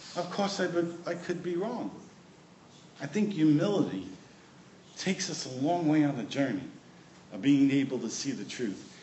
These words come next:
Because we could tell, our Monday morning takeaway, there were those who had Jesus standing right in front of them,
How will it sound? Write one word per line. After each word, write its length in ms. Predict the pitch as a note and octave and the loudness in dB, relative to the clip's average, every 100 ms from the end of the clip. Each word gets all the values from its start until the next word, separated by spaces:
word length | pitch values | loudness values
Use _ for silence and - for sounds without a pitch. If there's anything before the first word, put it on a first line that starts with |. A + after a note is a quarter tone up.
| - - | -12 -4
Because 360 | D#3 G3+ G3+ | 6 6 8
we 160 | A3+ D#4+ | 6 6
could 180 | B3+ - | 4 2
tell, 380 | - A#3+ D#3 | 6 8 8
our 140 | A2+ E3+ | 8 6
Monday 300 | G3+ B3 A#3+ | 8 6 6
morning 340 | A3+ A3 G3 | 4 4 4
takeaway, 520 | - A3 G#3 C#3 G#2 - - - | 4 4 6 4 4 0 -12 -2
there 220 | A#3 E4+ | 4 10
were 120 | D4+ G#3+ | 12 12
those 480 | A3 B3+ F3 B2+ - | 12 12 12 8 2
who 140 | - A#3+ | 0 2
had 280 | A3+ A3 - | 2 2 0
Jesus 480 | C4 A3+ F3+ - - - | 0 2 0 -2 -10 -8
standing 640 | - - D4+ E4 E4 C#4 | -6 -2 0 4 6 6
right 180 | C4 C4 | 8 6
in 120 | B3+ | 4
front 260 | B3+ B3 C#4+ | 0 4 6
of 100 | C#4+ | 6
them, 300 | G3+ - | 6 4